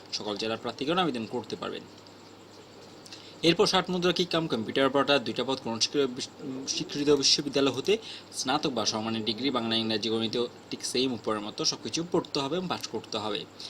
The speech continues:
এরপর ক্যাশিয়ার গ্রেড ষোলো একটা, কোনো স্বীকৃত বিশ্ববিদ্যালয় হতে বাণিজ্য বিভাগে স্নাতক ডিগ্রি, বাংলা, ইংরেজি, গণিতে সাধারণ বিষয়ে একশো নম্বর পরীক্ষা অংশগ্রহণ করতে হবে। এরপর অফিস সহকারী কাম কম্পিউটার মুদ্রাক্ষরিক, দুইটা পদ, কোনো স্বীকৃত বি-, বোর্ড হতে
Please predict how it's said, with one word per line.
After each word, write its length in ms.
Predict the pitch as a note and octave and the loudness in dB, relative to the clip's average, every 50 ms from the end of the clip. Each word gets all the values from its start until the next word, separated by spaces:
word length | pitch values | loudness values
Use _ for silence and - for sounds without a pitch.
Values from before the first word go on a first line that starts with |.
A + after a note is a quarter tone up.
| - - - - - | -12 -12 -12 -6 0
এরপর 240 | F#3 F#3 F3 G#3 F#3+ | 0 2 4 4 2
ক্যাশিয়ার 420 | - - C#3 - - D3+ D#3 D3+ C3 | 4 4 4 6 6 6 6 4 4
গ্রেড 220 | A2 A2+ A#2+ A#2 A2+ - | 2 0 0 0 0 0
ষোলো 320 | - - - C3 C3+ C#3+ D3+ | -2 -2 0 0 0 2 2
একটা, 340 | C3+ A2+ - - C3+ D3 | 0 0 -2 -4 -4 -4
কোনো 240 | D#3+ - C3+ A2+ A2 | -2 -2 -4 -4 -2
স্বীকৃত 340 | A2+ - C3+ - - C#3 C#3 | -2 -4 -4 -4 -4 -2 -2
বিশ্ববিদ্যালয় 600 | C3+ B2 C3 B2+ - - C#3 C3+ C3+ C3+ C#3 C3 | -2 -2 0 0 0 0 0 0 0 0 0 0
হতে 320 | B2 C3 C3+ - E3 E3+ | -2 -2 -4 -2 0 0
বাণিজ্য 460 | D#3 A#2 G#2 G2+ G#2+ G#2+ G#2+ G2 - G#2 | 0 0 0 -2 0 0 -4 -4 -6 -4
বিভাগে 340 | G#2 A2 G#2+ A2 G#2 A2 | -4 -2 -2 -2 -2 0
স্নাতক 340 | G2+ - - B2 B2 A2+ C3+ | -2 0 0 0 -2 -2 -4
ডিগ্রি, 280 | B2 B2+ C3+ C3+ C#3+ C#3+ | -8 -8 -6 -4 -2 0
বাংলা, 260 | B2+ B2+ A#2+ B2 B2 | 0 0 0 0 -2
ইংরেজি, 260 | B2 B2 B2 B2 A2+ A2+ | -2 -2 -2 -4 -2 -2
গণিতে 260 | A2+ A#2 A#2+ A2 - | -2 -2 -2 -2 -4
সাধারণ 260 | - C3 B2 C3 C3+ | -4 -4 -4 -6 -6
বিষয়ে 300 | C3 A#2+ C3 C#3 E3 G#3+ A3 - - | -4 -4 -4 -4 -4 -4 -8 -10 -6
একশো 300 | - D#3 D#3 - - C3+ | -4 -2 0 0 0 0
নম্বর 220 | B2 A#2 A2 G#2 G#2 | 0 -2 -2 -2 -2
পরীক্ষা 280 | - G#2+ G#2+ - - | -4 -6 -6 -6 -8
অংশগ্রহণ 400 | A#2 A#2 A#2+ A2+ A2 G#2+ G#2 A2+ A2+ | -10 -8 -4 -4 -2 -4 -4 -6 -4
করতে 260 | - D#3+ - - - A2 | -2 -2 -2 0 -2 -2
হবে। 180 | G#2 G2 G2 - - - - - - - - - - - - - | -2 -2 -4 -10 -12 -14 -14 -14 -14 -14 -14 -14 -14 -12 -4 -2
এরপর 240 | E3 D#3+ - F#3 | -2 2 4 4
অফিস 160 | F3 D#3+ E3+ - | 4 6 6 4
সহকারী 300 | F3 E3+ D#3 D#3+ D#3 D3 | 4 4 4 4 4 4
কাম 180 | D3+ D#3 D3+ | 4 2 2
কম্পিউটার 340 | C#3+ B2 G#2+ G2+ A2 A#2+ B2+ | 0 -2 -4 -2 -2 -2 -2
মুদ্রাক্ষরিক, 520 | B2+ C3+ B2 C3+ B2+ - - C3 C3+ C3 - - - - | -2 0 0 0 0 0 0 0 0 0 -2 -6 -12 -10
দুইটা 220 | - G#2+ - A2+ A2+ - | -8 -4 -4 -4 -2 0
পদ, 140 | C#3 D3 - - | -2 -2 -2 -2
কোনো 160 | - A#2+ A#2 A2+ | -8 -6 -4 -2
স্বীকৃত 320 | - - - D3 C#3 C#3+ | -4 -4 -2 -6 -2 -2
বি-, 180 | C#3 B2+ B2+ B2 - - - - - - - - - - - - - - C#3+ | -2 -2 -4 -8 -12 -14 -16 -18 -18 -18 -18 -18 -18 -16 -16 -16 -14 -6 2
বোর্ড 200 | D3+ F3 F3 - | 4 4 4 4
হতে 200 | B2 A2+ - - | 2 -4 -6 -6